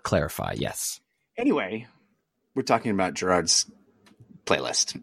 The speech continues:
Speaker 2: <laughs> So, um, so you're loving Monster Hunter. I love Monster Hunter. It's so fun. It, it, the grind, it is a very grindy game that kind of doesn't feel grindy. It just feels like there's always more stuff to be doing.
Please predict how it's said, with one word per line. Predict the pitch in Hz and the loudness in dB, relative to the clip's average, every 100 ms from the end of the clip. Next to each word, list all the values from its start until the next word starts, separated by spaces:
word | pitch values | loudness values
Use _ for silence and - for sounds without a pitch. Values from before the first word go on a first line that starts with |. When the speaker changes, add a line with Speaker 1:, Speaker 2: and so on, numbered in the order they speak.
| 151 - - - - 208 - | 4 6 6 6 8 6 6
Speaker 2:
<laughs> | |
So, | 226 220 135 262 - 247 - - | 8 10 10 6 -2 -4 0 8
um, | 175 165 165 156 139 - _ _ - | 12 12 10 8 0 -4 _ _ 0
so | - 214 | 8 10
you're | 220 233 | 10 10
loving | 214 196 190 165 | 10 8 4 2
Monster | 156 151 147 | 0 2 2
Hunter. | 147 160 | 2 4
I | 160 | 6
love | 165 156 | 8 8
Monster | 143 139 135 | 6 2 2
Hunter. | 135 127 127 123 123 147 | 0 2 2 2 0 2
It's | 147 - | 2 4
so | 190 175 | 4 4
fun. | - 131 123 120 120 147 | 4 2 4 4 2 4
It, | 143 - - - _ _ - | 2 2 -20 -20 _ _ 4
it, | 160 147 - _ _ _ - | 6 6 -2 _ _ _ 0
the | 175 | 0
grind, | 127 139 165 190 220 214 | 2 6 8 8 8 8
it | 170 | 6
is | 175 | 6
a | 143 | 6
very | 135 214 214 | 8 6 8
grindy | 151 156 175 170 147 | 6 8 6 4 6
game | 143 147 151 143 | 8 10 8 6
that | 131 - | 4 0
kind | - 143 147 | 0 4 8
of | 131 113 | 6 6
doesn't | 117 123 110 | 4 4 0
feel | - 123 135 143 | -4 6 8 8
grindy. | - 147 165 180 208 190 139 | 6 6 6 4 4 6 6
It | |
just | 160 - | 6 4
feels | 165 170 139 | 8 10 10
like | 147 131 | 8 10
there's | 127 120 | 8 8
always | 113 123 131 131 113 110 | 10 10 12 12 10 6
more | 117 120 | 6 8
stuff | - - 117 - | 6 6 4 4
to | - | 0
be | 104 | 2
doing. | 92 104 107 131 156 | 4 8 10 10 8